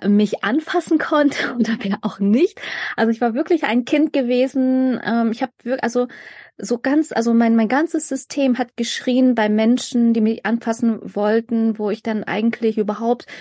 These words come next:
nicht wollte, ähm, dass sie mich irgendwie betätscheln oder mich in den Arm nehmen. Das hat, hab ich halt auch wirklich gemerkt, so da hab ich schon sehr selektiert, wen, wer ist mir wirklich wohlgesonnen und will mich dann wirklich so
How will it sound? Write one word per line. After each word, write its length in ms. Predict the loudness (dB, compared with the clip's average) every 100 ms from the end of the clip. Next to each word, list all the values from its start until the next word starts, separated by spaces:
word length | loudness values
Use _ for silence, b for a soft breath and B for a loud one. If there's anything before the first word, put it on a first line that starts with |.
| B B
nicht 300 | 2 2 2
wollte, 720 | 4 4 2 0 0 0 0
ähm, 280 | -2 -4 -2
dass 180 | -6 -4
sie 120 | -2
mich 140 | -2
irgendwie 180 | 0 -2
betätscheln 840 | -2 -2 -4 -4 -2 2 4 2 2
oder 260 | 0 0
mich 160 | -2 -2
in 60 | -2
den 160 | -2
Arm 280 | 0 2 4
nehmen. 540 | 4 2 0 0 0 -2 B B B
Das 220 | -6 -2
hat, 140 | -2 0
hab 100 | 0
ich 120 | 0
halt 140 | -2 -2
auch 120 | -4
wirklich 280 | -2 -4 0
gemerkt, 420 | 0 2 0 -2
so 140 | -4
da 160 | -2 -2
hab 120 | -2
ich 120 | -4
schon 440 | -2 -2 0 -2 -4 B B
sehr 440 | -12 0 4 4 4
selektiert, 920 | 2 0 -2 -6 -6 0 2 0 -4
wen, 720 | -10 -6 0 2 4 2 0 -2 B
wer 300 | -2 2 2
ist 220 | 0 -2 0
mir 260 | 0 0
wirklich 540 | 2 0 2 -4 -4 0
wohlgesonnen 1040 | 4 4 2 0 0 -4 -2 0 0 -2
und 240 | -2 -2
will 140 | 0 0
mich 180 | 0 -2
dann 220 | -6 -4
wirklich 420 | -6 -4 -6 -4
so 280 | -4 -2